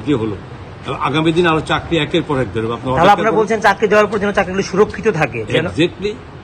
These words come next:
Speaker 1: আজকে এখানে দশ হাজার তিনশো তেইশ চাকরি করে দুজন পেলাম আমি। আমার কাছে খুব আনন্দের সঙ্গে বলছি, যারা পেয়েছে নতুন, তাদের প্রতি আমার শুভেচ্ছা। বেশি আনন্দিত আমি দুজনকে দেখে, যে দশ হাজার তিনশো তেইশের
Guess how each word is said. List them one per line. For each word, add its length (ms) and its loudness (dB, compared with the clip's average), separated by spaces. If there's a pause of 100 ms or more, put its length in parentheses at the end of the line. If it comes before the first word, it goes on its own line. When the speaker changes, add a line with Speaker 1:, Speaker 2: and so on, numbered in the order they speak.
(240)
Speaker 1:
আজকে 220 -4
এখানে 320 2 (680)
দশ 60 0
হাজার 260 4
তিনশো 260 2
তেইশ 220 2
চাকরি 260 -2
করে 160 4
দুজন 440 2 (340)
পেলাম 240 2
আমি। 180 2 (600)
আমার 200 -2
কাছে 200 -2
খুব 160 -4
আনন্দের 380 4
সঙ্গে 280 2
বলছি, 380 0 (400)
যারা 240 2 (120)
পেয়েছে 360 4
নতুন, 340 2
তাদের 340 0
প্রতি 220 -2
আমার 280 2
শুভেচ্ছা। 420 -4 (680)
বেশি 280 4
আনন্দিত 440 4
আমি 200 4
দুজনকে 380 2
দেখে, 280 -6 (680)
যে 100 0
দশ 140 -2
হাজার 260 0
তিনশো 240 0
তেইশের 340 0